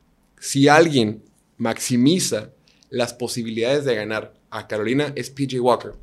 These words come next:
Ahí te van unos números. Actualmente, con quarterbacks que tienen más de ochenta intentos de pase esa temporada, P J Walker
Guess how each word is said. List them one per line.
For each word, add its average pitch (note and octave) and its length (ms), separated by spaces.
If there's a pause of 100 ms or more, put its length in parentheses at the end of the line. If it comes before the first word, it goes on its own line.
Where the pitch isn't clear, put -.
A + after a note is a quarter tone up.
(460)
Ahí C#3+ 140
te G3 100
van F#3+ 120
unos F#3+ 140
números. A2+ 420 (680)
Actualmente, F3 760 (480)
con A#2+ 160
quarterbacks D#3+ 400
que A#2+ 100
tienen C#3 240
más C#3 180
de D3 60
ochenta C#3 320
intentos C3 640 (720)
de A2 140
pase A#2+ 300
esa A#2 180
temporada, A2+ 640 (1300)
P C3 160
J C#3 120
Walker C#3 320